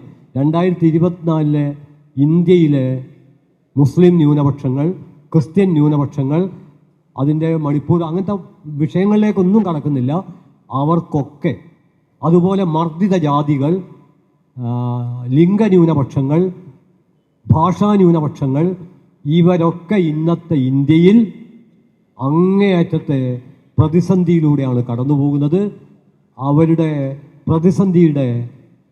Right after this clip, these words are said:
പല കാരണങ്ങളിൽ ഏറ്റവും പ്രധാനപ്പെട്ടത് ഇന്ത്യൻ നവഭാസത്തിൻ്റെ രാഷ്ട്രീയാധിപത്യവും അതിൻ്റെ സാംസ്കാരിക ആധിപത്യവുമാണ്. രണ്ടായിരത്തി ഇരുപത്തിനാലിലെ തെരഞ്ഞെടുപ്പോടുകൂടി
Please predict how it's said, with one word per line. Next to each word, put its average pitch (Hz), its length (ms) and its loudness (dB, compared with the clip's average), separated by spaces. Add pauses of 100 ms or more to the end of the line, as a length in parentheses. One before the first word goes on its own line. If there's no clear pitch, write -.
(100)
പല 185 260 2
കാരണങ്ങളിൽ 151 720 -2
ഏറ്റവും 160 320 -4
പ്രധാനപ്പെട്ടത് 139 760 -4 (400)
ഇന്ത്യൻ 170 380 -2 (120)
നവഭാസത്തിൻ്റെ 135 920 -4 (540)
രാഷ്ട്രീയാധിപത്യവും 156 1200 0 (280)
അതിൻ്റെ 139 260 -2
സാംസ്കാരിക 147 760 -2
ആധിപത്യവുമാണ്. 139 840 -2 (400)
രണ്ടായിരത്തി 185 580 0
ഇരുപത്തിനാലിലെ 170 720 2
തെരഞ്ഞെടുപ്പോടുകൂടി 143 1000 -2